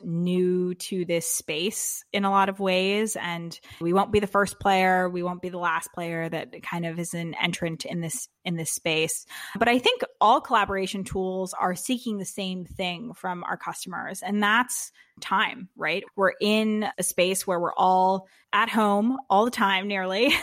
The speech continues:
<laughs> and using these business tools far more than we use other tools and, and software products out there today. And so when you think about, I spend more time in Notion than I do in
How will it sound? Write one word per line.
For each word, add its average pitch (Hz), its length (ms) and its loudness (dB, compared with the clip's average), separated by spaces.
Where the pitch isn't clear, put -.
<laughs> - 400 2
and 214 680 2
using 226 440 -2
these 196 160 -2
business 247 340 0
tools 175 600 -2
far 269 160 6
more 226 240 2
than 202 140 -2
we 190 80 -4
use 180 680 -6
other 185 380 0
tools 170 580 -2
and, 170 260 -8
and 175 180 -8
software 175 320 -2
products - 540 -8
out - 220 -2
there - 280 -8
today. 175 440 -4
And 202 140 -4
so 208 160 0
when 202 120 -2
you 202 80 -2
think 233 180 -4
about, 190 500 2
I 190 60 0
spend 190 220 -4
more 190 160 4
time 185 400 -4
in 175 140 -8
Notion 175 480 -6
than 175 140 -8
I 170 140 -6
do 175 320 -4
in 175 380 -8